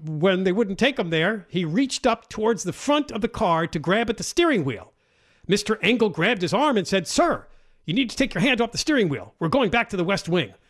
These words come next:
We're not going to the Capitol." Uh, Trump then used his free hand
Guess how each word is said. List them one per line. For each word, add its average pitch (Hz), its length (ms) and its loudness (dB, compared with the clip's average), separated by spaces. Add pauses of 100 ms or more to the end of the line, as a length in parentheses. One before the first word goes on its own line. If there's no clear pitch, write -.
We're 165 80 2
not 247 160 2
going 214 160 2
to 151 60 -4
the 139 80 -4
Capitol." 151 480 -4 (960)
Uh, 110 180 -10
Trump 165 320 -2
then 156 160 0
used 143 220 0
his 127 140 -6
free 156 280 -2
hand 147 420 0